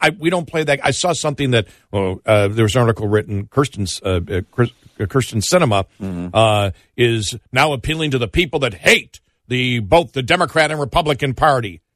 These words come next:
Speaker 1: We said it the other day. Stop with that populist mumbo jumbo.
Speaker 2: Right.
Speaker 1: It's not about hatred. It's simply about who's doing m-, more of my bidding where I wish to see the country go.
Speaker 2: That's right.
Speaker 1: Eight six six ninety Red Eye.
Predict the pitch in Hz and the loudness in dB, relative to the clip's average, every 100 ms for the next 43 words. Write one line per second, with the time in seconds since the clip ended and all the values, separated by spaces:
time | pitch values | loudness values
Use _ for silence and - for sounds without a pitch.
0 | - 175 - 175 143 143 147 113 - 180 | -10 -4 0 0 -2 -2 0 -2 0 2
1 | 180 160 139 120 - 131 131 120 110 120 | 2 0 -4 -4 -2 -2 -2 -8 -6 -2
2 | 120 117 98 117 110 92 90 - 95 - | 0 0 -2 0 -2 -2 -4 0 0 0
3 | - 160 165 139 117 - 160 143 131 127 | -2 0 2 0 -2 -2 -2 -2 -4 -4
4 | 147 _ _ 123 - 135 127 135 123 117 | -6 _ _ -2 0 0 2 0 4 2
5 | 110 - _ 160 156 - 147 131 123 - | 2 -4 _ -2 0 2 4 4 0 -4
6 | 131 123 - 139 131 143 151 165 135 117 | -12 -12 -12 -6 2 4 4 2 -2 -2
7 | 127 123 98 147 123 113 107 _ _ 113 | -2 -2 0 -2 0 -4 -6 _ _ 0
8 | 120 120 117 - - 131 110 98 107 - | 2 2 -2 -6 -6 -4 -2 -2 -2 -2
9 | 101 98 85 - 95 - 85 - _ _ | 0 2 0 -2 -4 -2 -2 -4 _ _
10 | 147 143 139 - 127 - 120 113 107 104 | 0 0 -2 -2 -2 0 0 0 0 -2
11 | 90 92 | -2 -4